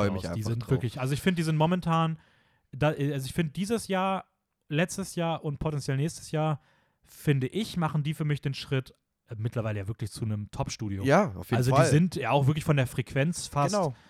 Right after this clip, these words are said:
Speaker 2: oben dabei bei denen. Ich hoffe so sehr, dass die sich nicht aufkaufen lassen.
Speaker 1: Ja, ich auch. Und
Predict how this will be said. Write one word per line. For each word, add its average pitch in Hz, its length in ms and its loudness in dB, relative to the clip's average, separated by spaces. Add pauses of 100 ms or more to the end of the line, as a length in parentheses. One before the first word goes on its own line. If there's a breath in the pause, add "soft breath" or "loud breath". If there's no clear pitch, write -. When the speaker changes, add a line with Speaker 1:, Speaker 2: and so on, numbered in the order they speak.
(380 soft breath)
Speaker 2:
oben 151 340 8
dabei 135 340 4
bei 120 200 2
denen. 117 340 0 (240 soft breath)
Ich 131 240 -2
hoffe 170 280 2
so 156 360 4
sehr, 151 240 4
dass 135 260 -2
die 135 160 -4
sich 120 160 -4
nicht 120 140 -4
aufkaufen 107 440 -8
lassen. 101 300 -10 (160)
Speaker 1:
Ja, 151 140 8
ich 143 140 4
auch. 131 200 6 (140)
Und 135 240 4